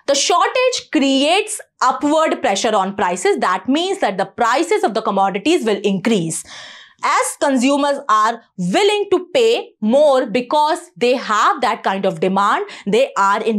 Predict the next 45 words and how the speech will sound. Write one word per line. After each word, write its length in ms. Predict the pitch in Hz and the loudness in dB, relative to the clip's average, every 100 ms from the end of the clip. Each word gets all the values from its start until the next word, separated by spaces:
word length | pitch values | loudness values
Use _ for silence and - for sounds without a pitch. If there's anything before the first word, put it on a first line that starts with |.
| 180 | 0
need 220 | 226 330 277 | 2 2 2
of 160 | 190 | -2
that 160 | 202 185 - | -2 -4 -4
commodity, 460 | 190 175 165 165 160 202 262 | 0 0 -2 -4 -4 0 0
okay? 260 | 466 453 - - - 269 320 | 2 -2 -4 -16 -8 -2 -2
And 300 | 415 427 285 | -2 -2 -4
suppliers 800 | 277 269 240 254 277 254 208 240 | -2 0 2 2 2 2 0 2
may 120 | 370 494 392 | 2 2 0
increase 420 | 277 262 254 - | 0 0 0 -2
prices 420 | 240 202 202 233 240 - - | 0 0 0 0 -2 -6 0
to 40 | 403 453 285 | 2 2 2
capitalize 680 | 226 233 240 226 208 220 208 | -2 -2 0 2 2 0 0
on 140 | 202 240 359 - - | 0 0 -4 -16 -4
high 180 | 214 214 311 175 | -2 -2 -4 -2
demand, 460 | 208 196 156 156 | -2 0 -2 -4
ठीक 140 | - 359 | -2 0
है? 160 | 466 262 - - | 0 -2 -8 -4
तो 60 | 277 | 0
definitely 640 | 190 277 403 403 403 339 | 2 0 0 -2 0 0
they 280 | 277 302 320 - - | 0 0 -2 -6 -4
have 320 | 190 202 - | -2 0 0
to 80 | 381 285 | 0 2
earn 140 | 262 254 | -2 0
profits। 480 | 190 180 247 - 240 | 0 0 -2 -2 -4
उनका 280 | 226 240 | -2 0
जो 140 | 262 254 | 0 0
है, 260 | 247 254 254 - - | 0 -2 -6 -12 -2
उनको 220 | 254 285 | 2 2
सोचना 360 | 294 277 269 330 | 2 0 0 -2
है 100 | 294 | 0
कि 100 | 294 | -2
अब 140 | 285 202 | -2 -2
यहाँ 300 | 202 208 285 | -2 0 0
पे 100 | 311 | 0
उनका 260 | 269 262 | 2 2
एक 120 | 269 262 | 0 0
मौका 260 | 202 208 | 0 0
होता 180 | 262 254 | 0 0
है, 60 | 247 | -2
एक 80 | |
चांस 300 | 277 226 262 | 0 0 0
होता 180 | 262 226 | 0 0
है 160 | 233 233 | 0 0
ज़्यादा, 380 | 180 175 226 233 - - | -2 0 -2 -2 -8 -6
अ, 320 | 202 202 185 | 0 0 0